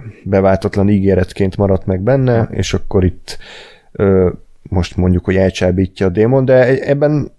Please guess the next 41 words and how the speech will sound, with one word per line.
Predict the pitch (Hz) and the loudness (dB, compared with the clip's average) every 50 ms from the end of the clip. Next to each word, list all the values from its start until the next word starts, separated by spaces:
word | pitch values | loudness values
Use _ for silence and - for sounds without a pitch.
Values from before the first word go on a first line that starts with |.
| _ - _ _ | _ -20 _ _
se | - - - 120 117 117 | -12 -4 0 0 2 2
értek | 117 110 - - 120 - | 2 0 0 -2 -2 0
veletek | 123 120 113 - 110 - | 0 0 0 -2 -2 -2
egyet | 117 110 113 107 - | 0 0 0 0 2
olyan | 120 113 | 0 0
szempontból, | 107 - 117 113 107 113 117 113 110 113 110 | 0 0 -2 0 2 0 0 0 2 2 0
hogy | 113 107 | 0 0
szerintem | - - 120 120 117 113 - 110 110 | 0 0 0 0 0 0 0 0 0
a | 110 | 2
démon | 107 113 110 113 113 110 | 2 2 2 2 2 2
pontosan | - 127 120 - 117 - - 98 | 0 0 0 0 -2 -2 -2 -2
tudta, | - 98 90 - 95 | -2 -2 -4 0 0
hogy | 95 92 | 0 0
mi | 92 | 0
fog | - - 95 90 - | 0 -2 -4 -4 -2
történni, | - - 90 - - - 98 95 95 98 104 117 127 - - - _ | -2 -4 -4 -4 -2 -2 0 2 4 2 2 0 0 -4 -10 -20 _
csak | _ - 110 104 - | _ -4 -4 -4 -2
kivárt. | - 110 95 87 85 87 - - - - - - - _ | 0 0 0 2 0 -2 -4 -4 -8 -14 -20 -20 -20 _
Tehát, | - 101 101 - - | -4 -4 -4 -2 -2
hogy | 107 101 | -4 -4
szerintem | - - 117 104 110 107 98 - 107 107 | 0 0 0 0 0 -2 0 0 2 2
ő, | 104 104 107 107 107 101 - - _ _ _ _ _ _ _ | 4 4 4 4 4 2 -2 -4 _ _ _ _ _ _ _
ő | - 107 | -2 0
már | 107 110 110 110 113 | 2 2 2 2 2
amikor | 113 117 - - 123 | 2 0 0 2 2
elhívta | 123 123 117 113 104 - - 113 | 4 4 4 2 2 0 2 2
a | 104 | 2
Rhaenyrát, | 98 101 101 101 95 104 104 104 - - | 4 4 2 2 2 2 2 0 0 0
és | 104 98 - - - - - - - | -2 -2 -2 -4 -8 -12 -16 -14 -8
tudta, | - 107 - - 107 | -8 -8 -2 0 0
hogy | 95 | 0
meghalt | 98 95 - 98 95 - - | 0 0 -2 -2 -4 -4 -6
a | 98 | -8
felesége, | - - 95 95 92 - - 107 98 98 | -4 0 0 0 0 0 -2 0 2 2
és | 95 - | 0 0
tudta, | - 110 95 - 104 | -2 -8 -6 -2 0
hogy | 98 92 92 | 0 2 2
mi | 92 90 | 2 0
a | 90 | 0
helyzet | 90 90 90 87 92 98 90 - | 2 0 0 0 -2 -4 -2 0
a, | 95 | 0